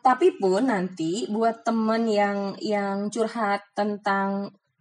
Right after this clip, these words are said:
kok kedengeran ya suara mereka berantem walaupun mereka sebenarnya nggak ada yang berantem gitu ya.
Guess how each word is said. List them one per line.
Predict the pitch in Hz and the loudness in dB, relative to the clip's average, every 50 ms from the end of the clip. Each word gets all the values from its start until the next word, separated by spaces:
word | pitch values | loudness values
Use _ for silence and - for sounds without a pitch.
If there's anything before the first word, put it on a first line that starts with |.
| _ _ _ | _ _ _
kok | _ 339 311 - - - | _ 4 4 4 4 -2
kedengeran | 277 233 247 254 254 226 208 226 269 311 | -4 -2 0 0 2 2 4 4 4 4
ya | 320 277 262 | 2 2 0
suara | 254 - 226 226 226 240 247 | 0 2 2 2 2 2 2
mereka | 220 226 226 - 254 254 | 0 0 -2 -4 -6 0
berantem | 220 214 190 180 180 - 262 320 | 2 2 2 2 0 0 0 0
walaupun | 302 247 208 208 208 208 - 233 233 233 233 | 2 2 2 0 0 -4 -4 -6 -4 -2 -2
mereka | 240 233 220 214 208 - 269 | -2 0 0 0 0 -2 -4
sebenarnya | - - 220 220 208 196 226 240 262 | -4 -2 -2 -2 -2 0 0 0 2
nggak | 254 247 190 180 180 | 2 0 0 0 -2
ada | 180 185 | -2 -2
yang | 196 196 180 | -2 -2 0
berantem | 170 160 147 156 151 - 233 240 233 | 0 -2 -2 -2 -4 -4 -2 -2 -2
gitu | 180 156 - 170 | -2 -4 -4 -4
ya. | 175 196 | -2 -2